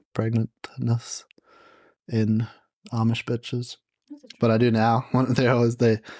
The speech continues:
Speaker 1: they try to hide it by wearing a big dress and whatnot, but you can tell
Speaker 2: <laughs>
Speaker 1: when they're pregnant. And, um, boobs,
Speaker 2: Eyes
Speaker 1: I
Speaker 2: are
Speaker 1: just
Speaker 2: sticking to these.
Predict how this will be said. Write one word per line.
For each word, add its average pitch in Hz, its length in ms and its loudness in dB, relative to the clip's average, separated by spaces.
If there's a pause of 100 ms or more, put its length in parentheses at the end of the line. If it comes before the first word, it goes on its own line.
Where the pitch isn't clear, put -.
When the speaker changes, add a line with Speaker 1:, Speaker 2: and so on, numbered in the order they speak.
(140)
Speaker 1:
they 117 120 2
try 120 220 2
to 117 80 2
hide 113 240 4
it 117 120 -2
by 104 140 2
wearing 107 320 4
a 104 60 4
big 104 240 0
dress 107 400 0
and 110 120 4
whatnot, 113 440 0
but 113 160 -4
you 117 80 0
can 117 160 -4
tell 113 440 -2
Speaker 2:
<laughs> - 1400 -8
Speaker 1:
when 110 220 0
they're 107 100 2
pregnant. 110 540 0 (1600)
And, 113 300 2
um, 113 300 2
boobs, 131 320 2
Speaker 2:
Eyes - 40 -4
Speaker 1:
I 120 80 2
Speaker 2:
are 117 40 -2
Speaker 1:
just 120 220 -4
Speaker 2:
sticking - 260 -12
to - 80 -12
these. - 340 -10